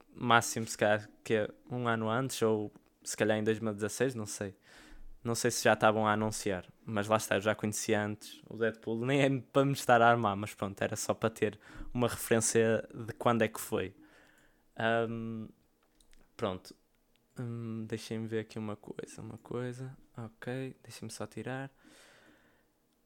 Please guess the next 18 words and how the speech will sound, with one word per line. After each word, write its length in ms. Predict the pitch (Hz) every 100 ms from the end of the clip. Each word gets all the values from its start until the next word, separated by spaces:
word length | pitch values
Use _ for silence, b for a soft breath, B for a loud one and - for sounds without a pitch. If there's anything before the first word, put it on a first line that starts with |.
| -
Ora 200 | 165 135
bem, 200 | 101 95 - - _ _ _ _ _
ah, 460 | 165 160 165 160 151 - _ _ _
algumas 680 | - 190 202 180 - - - - -
<laughs> 480 | 175 - 226 233 196
histórias 420 | - - 143 139
que 60 | -
também 280 | 135 135 127
eu 40 |
não 200 | 123 120
contei 500 | 117 113 110 107 101
a 60 | 101
nível 500 | 107 104 104 98 - _
profissional. 800 | - - 110 - 104 95 92 104 _ _ _ _ _ _ _ _
Ah, 400 | 120 107 101 104 95 - -
<laughs> 1400 | - - - - - _ _ _ _ - 185 233 202 175 -
eu, 440 | - 151 151 151 143
hum, 800 | 139 139 139 143 143 143 139